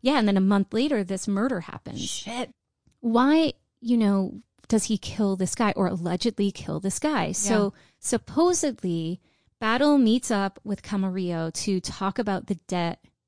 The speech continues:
Speaker 1: Battle owed him.
Speaker 2: Mm.
Speaker 1: And things get heated. Courage noted that Battle alleged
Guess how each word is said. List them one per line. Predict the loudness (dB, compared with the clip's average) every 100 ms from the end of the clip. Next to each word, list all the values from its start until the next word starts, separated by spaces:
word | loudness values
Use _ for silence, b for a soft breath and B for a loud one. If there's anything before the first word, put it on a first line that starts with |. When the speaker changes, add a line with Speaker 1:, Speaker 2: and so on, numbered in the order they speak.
| _ -8
Speaker 1:
Battle | -4 -2 -2 -2
owed | -4 -4 -6
him. | -12 -12 -12 _ _ -6
Speaker 2:
Mm. | -2 -2 -2 -6 -2
Speaker 1:
And | -2 0
things | 2 2 2
get | -2 -4
heated. | -4 -4 -4 -10 -16 _ _ -10
Courage | -2 0 0 0
noted | 2 2 2
that | 0 -4
Battle | -2 -2 -2 -2
alleged | -4 0 0 0 0 -4 -10